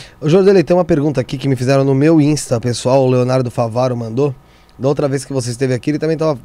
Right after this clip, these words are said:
fazendo perguntas, gostou da sua participação. E eu quero abrir com a pergunta dele, porque eu ainda nem acessei o chat ainda, que o Bruno vai explicar como que faz pra mandar pergunta.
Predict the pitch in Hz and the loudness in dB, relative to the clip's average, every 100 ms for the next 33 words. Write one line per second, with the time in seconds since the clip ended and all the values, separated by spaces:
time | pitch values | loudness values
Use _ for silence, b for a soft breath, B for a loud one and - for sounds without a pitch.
0 | 127 131 131 123 117 120 139 120 120 107 | -6 -2 -2 -2 -2 -2 -4 -2 -4 -2
1 | 131 - 123 117 - 113 - 143 131 B | -2 -2 -4 -6 -6 -8 -4 -4 -4 B
2 | B B B 127 143 147 147 139 151 143 | B B B -2 0 2 0 0 -2 0
3 | 143 139 139 135 135 147 - - 147 143 | 0 0 0 2 4 4 0 0 2 4
4 | 170 190 - 147 165 131 147 139 151 147 | 4 2 0 0 2 2 2 0 0 0
5 | 156 156 151 135 147 135 127 139 127 127 | 2 4 4 2 2 2 2 0 0 0
6 | 135 135 131 139 120 110 | 0 0 2 0 0 -4